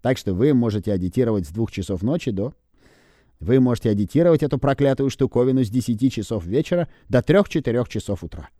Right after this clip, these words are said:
А состояние вашего преклира будет только ухудшаться.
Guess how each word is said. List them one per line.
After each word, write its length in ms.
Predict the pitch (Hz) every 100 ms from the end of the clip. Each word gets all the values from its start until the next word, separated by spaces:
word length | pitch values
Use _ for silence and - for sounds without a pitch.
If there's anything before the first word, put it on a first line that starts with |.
| _ _ _ _ _ _ _
А 160 | 120 123
состояние 600 | 131 - 156 127 110 110
вашего 320 | 104 110 101
преклира 420 | 123 165 226 247
будет 280 | 123 95 -
только 280 | 180 170 180
ухудшаться. 800 | 135 131 143 - - 101 - -